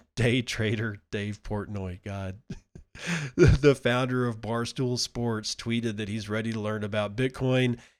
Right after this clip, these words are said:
and invited crypto advocates Tyler and Cameron Winklevoss to explain it to him. Jesus, just see, that's what I'm, that's what I'm talking about, man. Davey Day Trader as a meme is now infiltrated all the way up the ranks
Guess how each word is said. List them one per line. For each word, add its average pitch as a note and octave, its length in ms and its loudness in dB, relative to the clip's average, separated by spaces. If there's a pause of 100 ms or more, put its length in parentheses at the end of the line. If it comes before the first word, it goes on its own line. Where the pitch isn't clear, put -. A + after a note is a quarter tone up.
(160)
and C3+ 180 4
invited A#2+ 560 0
crypto A#2+ 460 -2
advocates A2 600 -4
Tyler G#2+ 440 0
and G2 160 -6
Cameron G2 400 -4
Winklevoss F#2 540 -6
to F#2 100 -10
explain F#2 340 -8
it F2+ 140 -8
to F#2 120 -10
him. F2 120 -10
Jesus, F2 480 -10
just - 320 -12 (400)
see, B2+ 300 2
that's A#2+ 280 0
what A#2+ 100 -2
I'm, A2 100 -4 (100)
that's A#2+ 240 -4
what C3+ 80 -2
I'm A#2 100 -2
talking A#2 320 -2
about, G2 300 -6
man. G2+ 320 -6 (400)
Davey D3 420 4
Day B2 320 2
Trader G#2+ 600 -2 (1120)
as B2 220 4
a A#2 60 -2
meme A2+ 600 0 (460)
is B2 220 -2
now C3 280 4
infiltrated B2+ 800 0
all A#2 320 0
the A#2 100 -4
way A#2 260 0
up A2 180 -2
the A2+ 100 -4
ranks G#2 520 -2